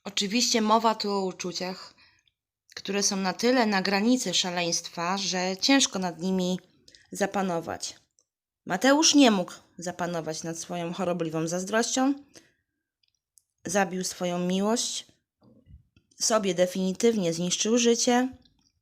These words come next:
i pozbawił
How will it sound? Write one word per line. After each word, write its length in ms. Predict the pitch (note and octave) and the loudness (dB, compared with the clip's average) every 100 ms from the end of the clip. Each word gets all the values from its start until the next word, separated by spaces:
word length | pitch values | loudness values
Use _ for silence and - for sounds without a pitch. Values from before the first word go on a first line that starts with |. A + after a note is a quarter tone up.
| _ _ _ _ _ _ _ _ _ _ _ _ _ _ _ _ _ _ - _ _ | _ _ _ _ _ _ _ _ _ _ _ _ _ _ _ _ _ _ -20 _ _
i 80 | B3+ | -4
pozbawił 680 | B3 G#3+ F#3+ G3 F#3 F#3+ | 0 0 2 2 2 -2